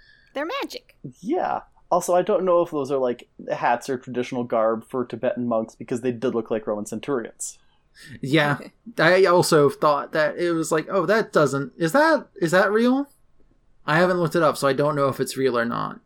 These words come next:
Speaker 3: but, um, but yeah, so Vincent Van Ghoul cannot cast spells, 'cause normally he's a great sorcerer, but now he just can't do it. Um,
Speaker 2: Ever since
Speaker 3: Warner
Speaker 2: the movie started and Warner Brothers said that the magic cannot be explicit, I haven't been able to cast magic.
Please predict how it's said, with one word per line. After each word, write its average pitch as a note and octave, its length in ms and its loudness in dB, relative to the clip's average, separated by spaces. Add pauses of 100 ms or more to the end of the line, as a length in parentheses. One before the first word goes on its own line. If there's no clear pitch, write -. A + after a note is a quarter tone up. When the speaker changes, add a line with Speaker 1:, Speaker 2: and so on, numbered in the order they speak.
(140)
Speaker 3:
but, - 360 -4 (800)
um, D3+ 600 2
but G3+ 120 6
yeah, D#3 240 4
so D#3 480 2
Vincent F#3+ 480 2 (200)
Van D#3+ 300 -2
Ghoul C#3+ 220 2
cannot D3+ 320 0
cast C3+ 360 -2
spells, A#2+ 480 2
'cause A#2+ 240 -2
normally A#2+ 340 -2
he's A#2+ 120 -2
a B2+ 100 -2
great B2+ 240 0
sorcerer, C3 600 -2
but A#2+ 240 -6 (420)
now A#2 160 -4
he A#2 80 -2
just A#2 180 -6
can't C3+ 240 -4
do D#3+ 180 0
it. C#3 180 -6 (800)
Um, A#2 320 -4
Speaker 2:
Ever E3+ 220 0
since - 160 0
Speaker 3:
Warner C3 180 2
Speaker 2:
the - 60 2
movie F3 240 4
started C#3 480 -2
and A#2+ 160 -2
Warner D3 240 0
Brothers C3+ 300 -2
said B2 300 -4
that A2+ 140 -6
the B2 140 -4
magic C3 300 -6
cannot C3 260 -6
be B2+ 100 -2
explicit, - 580 -6
I B2+ 140 -2
haven't A#2 300 -4
been A#2+ 100 -2
able A2 220 0
to B2 120 -6
cast - 380 -4
magic. A2+ 520 -6